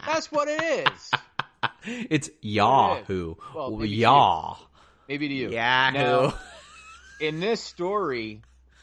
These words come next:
Speaker 1: I am not crapping on the manufacturer for being stupid. In this
Speaker 2: Yeah.
Speaker 1: story, I'm crapping on the consumer. So I wanna
Speaker 2: Okay.
Speaker 1: make that clear. All right. So, uh, any idea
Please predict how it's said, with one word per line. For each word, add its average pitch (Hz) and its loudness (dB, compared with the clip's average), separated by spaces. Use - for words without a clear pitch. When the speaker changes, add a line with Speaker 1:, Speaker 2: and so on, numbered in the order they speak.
Speaker 1:
I 131 -2
am 135 -4
not 165 -2
crapping 151 -6
on 131 -2
the 120 -4
manufacturer 123 -4
for 170 -10
being 160 -6
stupid. 196 -6
In 110 -6
this 135 -2
Speaker 2:
Yeah. 98 0
Speaker 1:
story, 147 0
I'm 113 -4
crapping 139 -2
on 117 -2
the 113 -4
consumer. 107 -6
So - -6
I 107 0
wanna 127 -2
Speaker 2:
Okay. 120 -2
Speaker 1:
make - -8
that 101 -6
clear. 107 -8
All - -6
right. 101 -4
So, 160 0
uh, 156 -2
any 370 -2
idea 147 -2